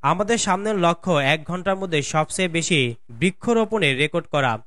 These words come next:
যেটি আমরা ইতিমধ্যে নির্ধারণ করেছি। গিনেস বুক অব ওয়ার্ল্ড রেকর্ডসে আমরা জায়গা করে নিতে চাই।"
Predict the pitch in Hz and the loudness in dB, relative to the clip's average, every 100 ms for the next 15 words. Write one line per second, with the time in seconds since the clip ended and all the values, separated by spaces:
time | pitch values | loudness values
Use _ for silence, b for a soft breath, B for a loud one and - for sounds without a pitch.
0 | 131 123 170 220 220 208 185 147 143 160 | -12 -2 0 2 2 2 2 0 0 -6
1 | 185 185 170 147 127 147 156 175 170 143 | -4 -4 0 0 0 -2 0 -2 -2 -2
2 | 135 - 120 110 - 123 165 196 233 175 | -2 -2 -4 -6 -12 -2 2 4 2 2
3 | 170 196 202 196 151 151 156 135 143 147 | 0 2 2 0 0 2 2 2 -2 -2
4 | 175 170 170 131 110 - - 147 160 151 | -2 -2 0 0 -2 -8 -6 -2 2 2
5 | 147 160 180 190 180 156 135 139 - 139 | 4 2 0 -2 -2 -2 -2 -4 -2 0
6 | 120 | 0